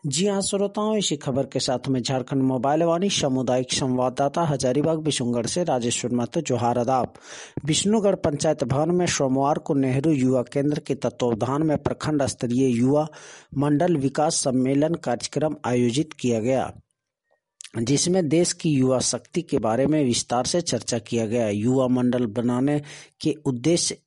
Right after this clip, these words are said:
एवं उनसे गांव समाज में मिलने वाले लाभ के बारे में चर्चा किया गया। साथ ही स्वामी विवेकानंद के जीवनी पर प्रकाश डालते हुए युवा सप्ताह मनाए।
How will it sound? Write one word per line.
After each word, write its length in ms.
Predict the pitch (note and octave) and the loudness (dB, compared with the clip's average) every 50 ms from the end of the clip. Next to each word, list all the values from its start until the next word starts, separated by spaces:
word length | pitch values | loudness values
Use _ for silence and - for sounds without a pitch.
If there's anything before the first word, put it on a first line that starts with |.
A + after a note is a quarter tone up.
| _ _ - | _ _ 0
एवं 360 | D3 D#3 E3+ F3+ F3 D3+ C3 C3 - - - - - - - _ _ - | 2 2 4 2 2 0 -2 -4 -6 -18 -20 -20 -20 -20 -20 _ _ -4
उनसे 380 | E3 F3 E3+ - - - F#3+ F3+ C#3 | -2 -2 0 0 0 0 0 0 0
गांव 440 | B2+ D#3 C#3+ D3 D#3+ F3 F3+ F#3+ - | 0 0 2 2 2 0 0 -2 -2
समाज 460 | - - C#3+ C3 C#3 C#3+ D3+ D3+ D3+ | -4 -2 0 0 2 2 2 2 2
में 100 | E3 E3 | 2 2
मिलने 380 | D#3 D3 C#3+ C#3 C3+ C#3+ D#3 D#3+ | 2 2 2 2 2 2 2 2
वाले 260 | D3+ C#3+ C#3+ C#3+ D3 | 2 2 2 4 4
लाभ 320 | C3 A#2+ A#2+ B2+ B2 - | 4 4 4 2 2 0
के 160 | - - D#3 | 0 -2 -2
बारे 280 | C3 A2+ B2 B2+ C3 C#3 | 0 0 0 0 2 2
में 120 | D3 D#3+ E3+ | 0 0 -2
चर्चा 380 | - - C#3 A#2 - - B2+ A2+ | -2 -2 -4 -4 -2 -4 -4 -4
किया 260 | - - B2 A#2 A2+ | -4 -4 -2 -2 -2
गया। 220 | G#2 G#2+ A#2+ A2 G2+ | 0 -2 -2 0 0
साथ 360 | - - - B2+ C3+ C3+ - | -2 -2 -2 -2 -2 -2 0
ही 220 | E3 D#3 C#3+ C3+ C3+ - - - _ - | 0 0 0 -2 -4 -10 -18 -20 _ -8
स्वामी 500 | - - D3 C#3 C#3+ D#3+ E3+ F3 E3 - | -2 0 2 2 2 4 2 2 2 0
विवेकानंद 680 | C3 B2+ C#3 C#3 C#3 C3+ C#3 - C#3 C3 C#3+ D3 D3+ D3 | 0 0 2 2 2 2 0 0 0 2 2 2 0 0
के 200 | C#3+ - D#3 D3+ C#3+ C#3+ D3 C#3+ - - | 0 0 2 2 2 2 -2 -4 -8 -6
जीवनी 360 | B2 B2+ D3 D3+ E3 E3 F3+ F3 | 0 2 2 2 4 2 2 0
पर 180 | - E3 D3 - | 0 -2 -2 -2
प्रकाश 500 | - C#3 B2 B2 - - C3+ C3 - C3 | -2 -4 -4 -4 -2 -2 0 0 0 0
डालते 400 | B2 B2+ B2 B2 B2 - D#3+ D3+ | 2 2 2 2 2 2 2 2
हुए 160 | D3+ D#3+ D#3+ | 2 2 2
युवा 340 | C#3 B2 B2+ C3 C#3 D#3 D#3 | 2 2 2 2 2 2 2
सप्ताह 480 | - - C#3 B2+ - - - C3 B2+ B2+ | 0 0 -2 -2 -2 -2 -2 0 2 2
मनाए। 420 | B2 B2+ B2 B2 C3 C#3 B2+ G#2 | 2 2 2 2 0 0 -2 -4